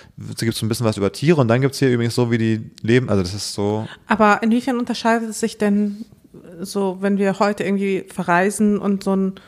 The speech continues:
Speaker 2: Dorf der Maasai oder sowas besuchen?
Speaker 1: Das wird ja auch richtig oft kritisiert. Also dieses Thema hier, dieses White Savior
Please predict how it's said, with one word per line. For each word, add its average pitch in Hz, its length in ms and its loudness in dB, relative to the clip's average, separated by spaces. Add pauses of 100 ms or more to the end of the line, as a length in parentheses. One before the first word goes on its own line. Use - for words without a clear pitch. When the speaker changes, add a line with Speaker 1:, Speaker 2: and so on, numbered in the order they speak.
(380)
Speaker 2:
Dorf 190 360 2
der 190 440 0
Maasai 185 380 2
oder 170 180 2
sowas 175 160 -2
besuchen? 185 480 -2 (140)
Speaker 1:
Das 117 140 0
wird 113 120 4
ja 117 100 6
auch 131 300 2
richtig 117 220 0
oft 104 140 0
kritisiert. 95 500 2 (240)
Also 101 520 2 (260)
dieses 117 260 0
Thema 110 300 2
hier, 110 100 2
dieses 101 280 -2
White 104 300 4
Savior 123 800 2